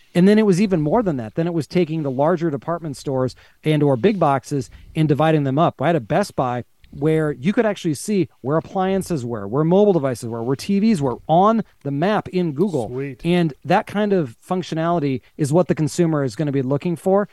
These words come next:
Speaker 1: And it's, it's our job to make sure that we're meeting them with where that expectation is.
Speaker 2: No, that's, that's awesome. And, and, you know, and you talk about the ones that were originally just terrible. I remember watching a YouTube video of one of the new ones that had come out, and it was just horrible 'cause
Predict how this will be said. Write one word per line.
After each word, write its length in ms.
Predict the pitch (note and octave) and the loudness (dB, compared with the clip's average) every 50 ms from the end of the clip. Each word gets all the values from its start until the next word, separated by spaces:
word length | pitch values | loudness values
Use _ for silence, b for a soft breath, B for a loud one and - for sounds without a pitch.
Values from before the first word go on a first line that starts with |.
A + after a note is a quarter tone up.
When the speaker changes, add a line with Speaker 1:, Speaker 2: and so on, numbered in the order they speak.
| b b b b b b | b b b b b b
Speaker 1:
And 320 | E3 E3 E3 D#3+ D3+ D3 D3 - | -2 -2 0 0 -2 -2 -4 -2
it's, 320 | D#3 D#3 - - - - - | -4 -4 -4 -6 -14 -10 -8
it's 160 | D#3+ D3+ - | -6 -4 -2
our 180 | D#3 E3 F3 E3+ | 2 2 2 4
job 300 | C3 D#3+ D#3 D3 C#3+ - | 4 4 2 2 0 -2
to 100 | D3 C#3 | -4 -4
make 220 | C#3 D3 D3+ - | -4 -4 -6 -4
sure 140 | - D#3+ D3 | -4 -4 -2
that 120 | C#3 C3+ | -2 -2
we're 80 | C3 B2+ | -4 -4
meeting 320 | C3 D3 D#3+ D#3 D3+ D3 | 0 2 2 2 2 0
them 160 | C#3 C3 B2+ | -2 -4 -6
with 140 | B2+ C3 B2 - - | -6 -8 -8 -8 -6
where 160 | C#3+ C#3+ C#3 | -4 -4 -2
that 100 | C3 B2+ | -2 -4
expectation 560 | B2 A2+ - - A#2+ - A#2 A2 - - A2 | -6 -6 -6 -8 -8 -6 -6 -8 -6 -8 -10
is. 220 | G2 F2+ E2+ - _ _ _ _ _ _ _ - - _ - - | -10 -12 -14 -18 _ _ _ _ _ _ _ -20 -20 _ -12 -8
Speaker 2:
No, 80 | D3 C3+ B2 | -6 -4 -2
that's, 220 | D3 D3+ - - - - | -2 -4 -4 -8 -16 -8
that's 280 | C#3 C3 D3+ F3 - - | -2 0 0 2 2 2
awesome. 260 | C#3+ D3 C#3+ C#3+ C#3+ | 2 2 2 2 0
And, 160 | C#3 C#3 C#3 | -2 -2 -4
and, 260 | D3+ D#3 D#3 D3+ - B3 | -4 -4 -6 -4 -4 -2
you 60 | E3 | 2
know, 220 | D3+ C#3+ C3+ - B B B B B B B | 2 2 2 0 B B B B B B B
and 140 | E3 D3 C#3+ | 0 0 2
you 80 | D3 | 0
talk 260 | - - E3+ F3+ D#3 - | 0 0 0 -2 0 2
about 160 | C#3+ C3 A#2+ | 2 2 2
the 80 | C#3 | 2
ones 240 | C3+ C3 C#3 C3+ A#2+ | 2 2 2 0 -2
that 80 | B2+ C3+ | -4 -4
were 180 | A#2+ B2 B2+ | -2 -2 0
originally 640 | B2 B2 C#3 B2+ A#2+ B2+ C3 A#2+ A#2+ A#2+ A#2 A#2+ B2+ | 0 0 -2 -2 -2 -4 -4 -2 -2 -2 -4 -4 -6
just 260 | C3+ B2+ C3 A2+ - | -6 -6 -6 -6 -6
terrible. 360 | - - C3+ C#3+ D3+ C#3 B2+ | -6 -4 -2 0 0 2 0
I 20 | A#2+ | 0
remember 340 | A#2 A#2+ B2+ B2 A2+ B2 | 0 -2 -4 -4 -2 -2
watching 440 | A#2+ A2+ B2 A#2+ A#2+ - - C3 A#2 | -2 0 0 -2 -2 -2 -6 -8 -6
a 20 | A2 | -8
YouTube 440 | G#2+ G#2+ B2 C3 B2+ - - C3+ | -6 -4 -4 -4 -4 -4 -6 -8
video 480 | A#2 A2 A#2+ A#2+ A#2 A#2 A#2 A2+ A2 A2 | -6 -4 -4 -4 -2 -2 -2 -2 -2 -4
of 180 | G#2+ G#2 - - | -4 -6 -8 -12
one 260 | - D3 A#2+ B2 A#2 | -10 -6 -6 -4 -4
of 120 | A2+ A2+ | -4 -4
the 100 | A2+ A2 | -4 -4
new 120 | A2+ A#2+ A#2+ | -4 -4 -4
ones 200 | A2+ A2+ A2 A2 | -4 -6 -8 -8
that 80 | G#2+ | -10
had 100 | G#2+ G#2+ | -14 -12
come 220 | - - A#2 A2 A2+ | -12 -12 -12 -10 -8
out, 180 | A2+ A2+ A2+ | -8 -8 -8
and 80 | A#2 A#2 | -10 -10
it 60 | A#2 | -10
was 180 | A2 G#2+ G#2 - | -10 -10 -10 -10
just 320 | - - D3 A#2+ - - | -8 -6 -6 -6 -6 -8
horrible 560 | - - - C#3 C#3+ D3 C#3+ C3 A2 A#2 A2+ | -12 -8 -4 0 2 2 2 0 0 -4 -8
'cause 320 | G#2+ - - A#2 - - | -8 -8 -12 -14 -14 -14